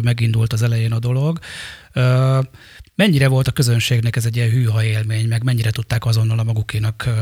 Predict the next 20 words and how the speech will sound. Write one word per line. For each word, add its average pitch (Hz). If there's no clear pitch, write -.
ö, 110
befogadni 113
ezt -
a 117
fajta 113
műfajt, 117
mert 123
hát -
hiszen 135
nagyon-nagyon 113
sok -
ismerős 113
dallam 117
köszön 117
vissza 113
a 113
fülükbe, 113
amikor 110
ezt -
meghallják? 110